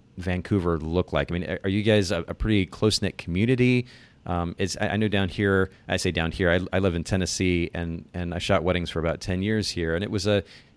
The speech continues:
and still is a relatively traditional market, but, um, you go to networking events, and, and the relationships there were, in, in many cases, kind of surface level, um, not necessarily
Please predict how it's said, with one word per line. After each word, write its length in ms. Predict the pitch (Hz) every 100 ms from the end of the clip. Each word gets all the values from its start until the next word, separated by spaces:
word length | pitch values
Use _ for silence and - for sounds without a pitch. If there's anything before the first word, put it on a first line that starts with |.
| - -
and 160 | 113
still 180 | - 170
is 80 | 98
a 60 |
relatively 440 | 95 107 107 95 87
traditional 440 | - 95 - 87
market, 420 | 87 101 - 82 -
but, 180 | 95 - - - _ -
um, 240 | 92 90 -
you 120 | -
go 140 | - 117
to 60 | 101
networking 500 | 95 - 98 101 95
events, 500 | 85 95 92 - -
and, 240 | 101 92
and 220 | 95 104
the 80 | 98
relationships 600 | 117 135 135 - 113 -
there 260 | 110 104 104
were, 320 | 98 95 95
in, 120 | 95 -
in 80 | 95
many 160 | 101
cases, 300 | 95 90 87
kind 120 | -
of 60 | 87
surface 400 | - 82 90 -
level, 380 | 82 80 98 - - - - -
um, 460 | 87 87 85 87 - _ - -
not 220 | 101 -
necessarily 520 | 95 92 101 95 92